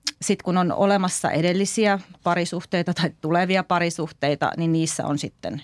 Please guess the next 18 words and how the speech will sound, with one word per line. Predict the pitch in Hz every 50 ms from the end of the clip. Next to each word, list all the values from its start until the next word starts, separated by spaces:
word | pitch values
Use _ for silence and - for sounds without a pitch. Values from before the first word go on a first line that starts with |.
| - -
hyvinkin | 156 147 151 143 143 175 -
samankaltaisia | - 160 156 151 151 165 151 151 143 147 147 165 - 175 160
piirteitä. | - - 156 156 160 160 - 160 156 - 160
Ja | 165
monestihan | 160 175 170 170 170 - - 208 202 208 202
sitten – | - 190 - _ - 165 160 151 - - _ - - _ _ _ _ _ _
ihmiset, | - 175 170 160 160 151 175 151 -
jotka | 151 - - - 160
on | 160 110
olleet | 143 160 151 151 135 151 -
saman | - 165 151 143 147 139 135 160 - _
narsistisen | - 160 147 147 160 160 147 - 170 151 160 143 143
ihmisen | 156 160 156 156 156 - 143 147 151
kanssa, | - 147 160 170 - -
niin | 190 180 175 170 156 - -
jostain | 185 - - 277 277 277
kumman | 285 294 262 240 220 208
syystä | - 208 185 - - 175